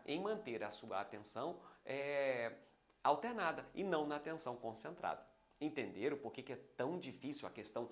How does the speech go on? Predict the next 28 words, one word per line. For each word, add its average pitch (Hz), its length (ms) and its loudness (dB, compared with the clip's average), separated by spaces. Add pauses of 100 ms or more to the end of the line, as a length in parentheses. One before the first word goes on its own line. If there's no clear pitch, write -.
(160)
de 127 100 -4
manter 120 260 4
o 113 80 0
foco - 400 -2
e 95 40 -4
a 98 60 -2
atenção? 120 520 -6 (760)
Por 233 220 2
isso 160 520 -2 (280)
que, 170 420 -6 (240)
de 226 220 2
maneira 156 440 2
geral, 123 640 0 (180)
é, 120 200 -2 (120)
as 113 120 -6
pessoas 139 720 -2
se - 280 4
queixam 131 500 -6
porque 131 280 -6
têm 123 360 -8
dificuldade 120 880 -4 (280)
de 110 160 -6
manter 107 500 -4 (220)
o 113 80 -8
foco 127 460 -8
e 117 60 -4
a 107 60 -2
atenção 110 540 -8